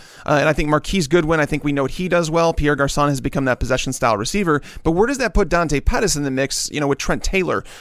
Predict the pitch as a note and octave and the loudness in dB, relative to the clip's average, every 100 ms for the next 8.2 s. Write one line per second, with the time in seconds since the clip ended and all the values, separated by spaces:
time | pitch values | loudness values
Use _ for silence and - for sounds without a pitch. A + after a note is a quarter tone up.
0 | - - E3 E3+ D3 E3+ - F#3+ D3+ D#3+ | -6 0 2 2 0 -2 -2 0 0 2
1 | D3+ B2+ F#3+ D3 - - - - - _ | 0 0 0 -2 -4 -12 -20 -20 -20 _
2 | D3 - D#3+ E3+ F3+ G#3+ G#3 F#3 F#3 F3+ | -6 -2 0 2 2 4 4 4 2 2
3 | E3+ - E3 D#3 D3+ D3+ C#3 - D3 D#3 | 2 4 2 2 2 0 0 0 0 2
4 | F3+ G3 - D3+ - D#3+ - F3+ C#3 D3+ | 2 0 -2 -2 -2 -2 0 0 2 2
5 | D3 C3 B2+ A#2+ B2+ - B2 C3+ A#2 B2+ | 2 2 2 2 0 0 0 0 -2 0
6 | D#3 C#3+ C3 - C3+ - B2+ C3+ C#3+ C3 | 2 2 0 0 -2 0 0 2 2 2
7 | B2 - - - - C3+ C#3 C#3 - C#3+ | -2 -10 -20 -6 0 2 2 -2 0 0
8 | D3 | 0